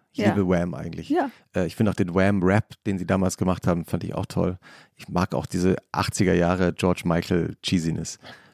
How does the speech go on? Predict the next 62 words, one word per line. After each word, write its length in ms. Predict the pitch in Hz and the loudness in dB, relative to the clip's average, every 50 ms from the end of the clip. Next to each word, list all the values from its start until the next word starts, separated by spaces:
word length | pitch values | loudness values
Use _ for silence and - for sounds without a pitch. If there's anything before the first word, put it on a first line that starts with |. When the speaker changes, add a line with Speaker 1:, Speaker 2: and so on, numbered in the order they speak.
| _ _ _ _ - | _ _ _ _ 2
Speaker 2:
Ja, 240 | 247 240 214 104 104 | 4 6 6 6 6
Speaker 1:
Ähm, 20 | 202 | 4
Speaker 2:
voll. 100 | 202 - - | 2 2 0
Speaker 1:
aber 640 | - 95 104 101 101 98 98 98 98 95 87 101 98 | 0 0 2 2 4 4 4 2 2 2 2 2 4
es 200 | 107 113 101 - | 4 2 2 0
ist 100 | 123 110 | -2 0
natürlich, 260 | 120 110 110 107 98 | 0 0 0 0 2
wenn's 200 | - 110 110 107 | 2 2 2 2
dann 180 | - 110 101 92 | 0 0 0 2
immer 280 | - 117 113 113 101 95 | 2 2 4 4 4 2
kommt, 360 | - - 90 85 85 87 _ | 2 0 -2 -2 -2 0 _
wenn's 160 | 98 92 - | -2 -2 0
dann 120 | - 92 85 | 0 0 0
halt 120 | 90 - | 0 0
zwanzig 340 | - - 98 101 - - - | 0 -2 -2 -2 -2 -2 -2
Mal 160 | 92 87 90 | 0 0 0
am 140 | 87 - 95 | 0 -2 -2
Tag 180 | - 90 90 - | -2 -4 -2 -2
im 80 | 90 | -2
Radio 360 | 87 82 85 87 85 87 82 | 0 2 0 0 0 -2 -4
kommt, 300 | 78 - 82 80 78 _ | -2 -2 -4 -4 -2 _
dann 280 | 87 85 82 82 80 78 _ _ _ _ _ - - - - _ _ _ _ | -2 -2 0 -2 -6 -8 _ _ _ _ _ -20 -20 -20 -20 _ _ _ _
wird's 180 | - - - - | -6 -6 -6 -6
ein 40 | _ | _
bisschen 180 | - 98 - - | -12 -12 -10 -10
anstrengend. 460 | - 80 - - - - - - - - | -8 -10 -10 -10 -10 -14 -16 -16 -12 -10
Speaker 2:
Echt? 120 | 214 220 | -6 -2
Speaker 1:
Und 80 | 98 113 | 2 2
du? 40 | 131 | 2
Speaker 2:
Ich 60 | 131 | 2
freu 180 | - - 208 214 | 2 -2 -2 -2
mich 140 | 202 190 - | -2 -4 -8
zwanzig 360 | - - 180 190 - 208 - | -10 -10 -10 -10 -10 -12 -8
Mal. 100 | 208 - | -2 0
Speaker 1:
Ja. 160 | 92 180 - - _ | 0 0 -2 -8 _
Speaker 2:
Ich 140 | - - - | -20 -20 -2
bin, 240 | - 226 240 240 226 | 2 4 4 4 4
ich 100 | - - 262 | 2 -2 -4
hab 100 | 240 - | -4 -4
das 140 | 233 - | -6 -4
irgendwie, 280 | - 226 233 233 214 226 | -2 0 0 0 0 -2
ich 140 | 220 - - | -6 -6 -6
hatte, 160 | 240 233 233 | -6 -6 -2
glaub 180 | 226 226 202 220 | -2 0 0 0
ich, 100 | 240 - | -2 -2
so 80 | - | -2
eine 100 | 202 220 | -2 -2
kurze 300 | - - 311 339 - - | 0 2 0 2 2 -2
Phase, 380 | 262 - 277 262 277 269 240 220 | 0 2 4 4 4 4 2 2
wo 80 | 226 | 2
ich 80 | 233 - | 0 0
so 100 | - 220 214 254 | 0 -2 -2 0
arrogante 420 | 294 247 214 214 208 233 247 269 262 | 0 0 0 2 4 4 2 4 6
Jugendliche 460 | 240 247 247 247 220 233 220 - 214 | 6 6 8 6 4 4 0 -2 -2
war 160 | 202 196 202 208 | 0 0 0 2
und 100 | 208 208 | 2 2
mir 100 | 208 202 | 2 0
gedacht 200 | 202 220 - - | -2 -4 -6 -10
hab, 120 | - - | -12 -8
<laughs> 360 | - - - - _ - - _ | -8 -8 -8 0 _ 0 0 _
Wham, 420 | 349 294 - - 127 - - - _ _ _ _ | -16 -6 -4 -2 0 0 -2 -4 _ _ _ _
äh. 60 | - | 0